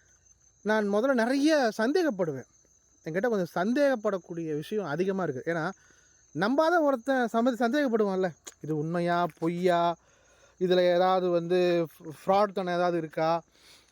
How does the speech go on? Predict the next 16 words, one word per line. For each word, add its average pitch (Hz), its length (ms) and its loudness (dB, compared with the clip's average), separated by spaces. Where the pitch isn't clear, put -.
இல்ல 214 200 2
வந்து 202 460 2
நம்மள, 185 40 -2
நம்மள 185 540 2
ஏமாத்துறதுக்கு 247 560 0
அந்த 202 160 -2
மாதிரி 202 240 0
ஏதாவது 185 140 0
ஒண்ணு 175 220 -4
செய்றாங்களா? 165 540 0
எல்லாத்தையுமே 247 800 4
நான் 190 160 2
யோசனை 220 360 2
பண்ணக்கூடிய 165 800 0
ஒரு 160 200 0
நபர். 143 260 -6